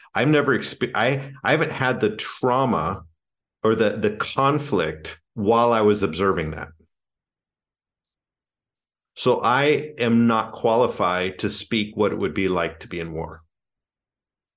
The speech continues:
There is an element that you have to get into the water to be qualified to speak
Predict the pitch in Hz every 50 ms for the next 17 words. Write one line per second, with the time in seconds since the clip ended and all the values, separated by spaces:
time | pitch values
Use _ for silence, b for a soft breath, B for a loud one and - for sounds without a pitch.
0 | _ _ _ _ _ _ _ _ _ _ _ _ _ _ _ _ _ _ _ _
1 | _ _ _ _ _ _ _ _ _ _ _ _ _ _ _ _ - 107 117 117
2 | 226 - - 135 139 147 131 143 135 - 104 117 117 117 113 110 104 104 113 107
3 | 107 120 107 104 - 117 110 101 104 - 110 92 107 104 101 98 98 95 - 101
4 | 98 87 92 90 92 90 87 80 82 - - - - 98 90 90 90 85 - 90
5 | 85 82 82 82 80 - - - - 98 - - - - 82 78 78 80 - -